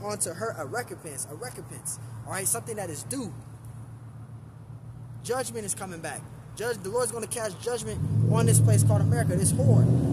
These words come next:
This whore is gonna receive a judgment, which is Babylon the Great. <coughs> Getting back to the main point. It's Amos nine and eight.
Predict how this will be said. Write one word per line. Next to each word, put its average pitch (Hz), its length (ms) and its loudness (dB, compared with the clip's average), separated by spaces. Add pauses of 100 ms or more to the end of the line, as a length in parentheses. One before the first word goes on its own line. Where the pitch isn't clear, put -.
(540)
This 285 120 6
whore 285 220 6
is 247 100 6
gonna 226 140 0
receive 294 360 2
a 202 40 0
judgment, - 460 4 (2500)
which 170 100 8
is 170 100 8
Babylon 180 460 8
the 190 100 10
Great. 226 1900 12
<coughs> - 0 -
Getting 226 200 4
back 214 180 4
to - 100 -2
the 185 80 -4
main 202 220 -2
point. - 260 -4 (1300)
It's 180 200 0
Amos 220 340 0
nine 196 260 -4
and 185 100 -8
eight. 220 200 -2